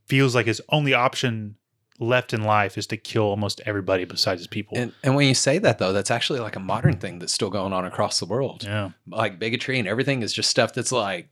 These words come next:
Speaker 2: this group's been pissed at this group for so long, and they just go back and forth, and it's just bred in the children.
Speaker 1: Yeah.
Speaker 2: Like, that's why there'll never be peace in the Middle East. That's why Russia's being assholes to Ukraine.
Speaker 1: Yep.
Speaker 2: Not trying to get super political, but,
Speaker 1: No,
Speaker 2: like,
Speaker 1: don't, I mean,
Speaker 2: this
Speaker 1: but
Speaker 2: whole show's a reflection of
Speaker 1: that's
Speaker 2: all
Speaker 1: the,
Speaker 2: this
Speaker 1: no,
Speaker 2: modern
Speaker 1: the, no,
Speaker 2: shit.
Speaker 1: Isayama has done a great job of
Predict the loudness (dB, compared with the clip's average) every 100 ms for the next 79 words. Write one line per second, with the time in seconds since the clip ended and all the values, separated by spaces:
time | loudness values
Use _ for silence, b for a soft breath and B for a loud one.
0 | b b b b _ -4 -2 0 0 0
1 | 2 2 2 4 4 4 0 0 0 2
2 | 2 2 2 -2 -4 -2 0 2 2 0
3 | 0 0 0 -6 -4 -6 -6 -2 0 2
4 | 0 -2 -2 -2 -4 -6 _ -18 -16 -4
5 | -4 -2 0 2 2 4 2 2 0 2
6 | 0 2 0 2 4 4 2 2 -2 -6
7 | -6 -6 0 2 2 2 0 2 -2 0
8 | -2 0 -2 0 0 0 -2 -2 -2 -2
9 | -4 -10 -2 0 0 0 -2 -4 -2 0
10 | 0 0 -2 2 2 2 2 0 -2 0
11 | 2 2 2 2 4 2 2 0 0 2
12 | 2 4 2 2 2 4 4 2 2 2
13 | 2 2 4 4 4 2 2 -4 -2 -2
14 | 0 2 2 4 4 2 -2 -8